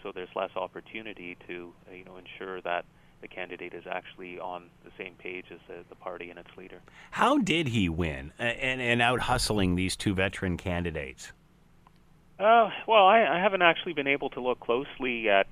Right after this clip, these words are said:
Speaker 1: uh, how it happened on the ground. I mean, clearly, uh,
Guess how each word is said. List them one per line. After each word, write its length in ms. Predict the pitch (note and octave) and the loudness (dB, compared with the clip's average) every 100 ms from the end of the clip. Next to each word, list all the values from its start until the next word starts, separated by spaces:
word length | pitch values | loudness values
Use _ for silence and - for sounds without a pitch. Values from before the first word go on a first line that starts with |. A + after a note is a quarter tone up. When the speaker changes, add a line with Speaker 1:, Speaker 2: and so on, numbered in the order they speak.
| - | -4
Speaker 1:
uh, 180 | G#2+ G2+ | -2 2
how 180 | A2 G#2+ | 4 2
it 80 | G2 | 4
happened 320 | A2 - A2 | 0 0 -8
on 120 | G2 | -8
the 60 | F#2+ | -8
ground. 480 | F2+ F2 A2 F3+ C3 | -4 -2 -4 -6 -8
I 120 | A2+ | -10
mean, 160 | A2+ | -14
clearly, 680 | A2 A2+ G#2+ A2+ A2 G#2+ - | -14 -10 -10 -10 -10 -10 -10
uh, 480 | F#2+ F#2+ F#2+ F#2 | -6 -4 -4 -6